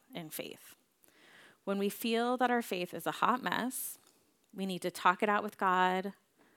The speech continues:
do a trust fall, and say the big yes with God. It's worth it. Let's pray. God, thank you so much for who you are.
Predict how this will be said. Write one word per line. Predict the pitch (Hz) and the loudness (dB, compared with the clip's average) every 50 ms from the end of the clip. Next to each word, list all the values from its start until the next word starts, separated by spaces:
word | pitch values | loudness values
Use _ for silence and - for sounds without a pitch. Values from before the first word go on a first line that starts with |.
| _ _ _ _ _ - 185 - | _ _ _ _ _ -20 -14 -8
do | - 202 202 | -4 -2 -2
a | 208 220 | -2 -2
trust | - - 196 190 - - - | 0 2 2 2 2 -2 -6
fall, | - - 185 175 165 160 160 165 175 180 - _ _ - _ _ _ _ _ _ _ _ _ - | -4 -2 0 0 0 -2 -2 -4 -6 -10 -14 _ _ -20 _ _ _ _ _ _ _ _ _ -12
and | - 196 190 | -10 -8 -6
say | - - 175 | -4 -2 -2
the | 170 170 170 | -2 -2 -4
big | 160 - - 175 170 165 160 160 160 160 170 160 - | -6 -4 -2 0 0 2 2 0 -2 -2 -6 -12 -10
yes | - - - - - - - - | -4 -2 -2 -2 -2 -4 -10 -10
with | - - - - | -10 -12 -10 -8
God. | - - - - - - - _ _ _ _ - - - _ _ _ _ _ _ _ _ | -6 -4 -4 -4 -6 -10 -16 _ _ _ _ -20 -20 -20 _ _ _ _ _ _ _ _
It's | - 175 - - | -10 -10 -10 -10
worth | - - - - - | -10 -10 -12 -12 -14
it. | - - - - - _ - - _ - - - - | -16 -16 -18 -20 -20 _ -20 -20 _ -20 -20 -12 -10
Let's | 190 180 - - | -8 -8 -8 -10
pray. | - - - - - 185 - _ _ _ _ _ _ _ _ _ _ _ _ _ _ _ - _ _ _ _ _ _ _ _ _ _ _ _ - - - - - - - - - - - - - - - - - - - _ _ _ _ _ _ _ _ _ _ _ - - _ | -12 -8 -8 -8 -8 -8 -12 _ _ _ _ _ _ _ _ _ _ _ _ _ _ _ -20 _ _ _ _ _ _ _ _ _ _ _ _ -20 -20 -20 -20 -20 -20 -20 -20 -20 -20 -20 -20 -20 -20 -20 -20 -20 -20 -20 _ _ _ _ _ _ _ _ _ _ _ -20 -14 _
God, | - 220 190 185 180 180 180 196 196 196 - | 0 4 6 6 6 6 4 2 -2 -4 -6
thank | - - 240 214 208 - | -2 0 0 0 0 0
you | 214 | -2
so | 202 - - - 202 185 | -2 0 0 0 0 0
much | 180 165 151 113 - - - - | 2 0 0 0 -2 -4 -6 -6
for | - - - 196 180 180 175 170 160 156 160 175 165 - - - - - - - - - | -6 -4 -4 -2 0 0 0 0 0 -2 -4 -8 -10 -14 -18 -20 -20 -20 -20 -20 -20 -10
who | - - 226 | -2 0 2
you | 233 220 208 190 170 | 2 2 2 0 0
are. | 160 151 190 226 180 - - 175 | 2 2 2 2 0 -2 -6 -14